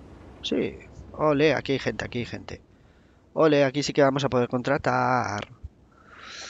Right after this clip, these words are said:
¿Estos quiénes son? Ladrón perista, este no lo puedo contratar. Esto es Grill,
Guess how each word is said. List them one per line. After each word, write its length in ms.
¿Estos 800
quiénes 280
son? 320
Ladrón 340
perista, 680
este 280
no 100
lo 100
puedo 260
contratar. 840
Esto 360
es 500
Grill, 500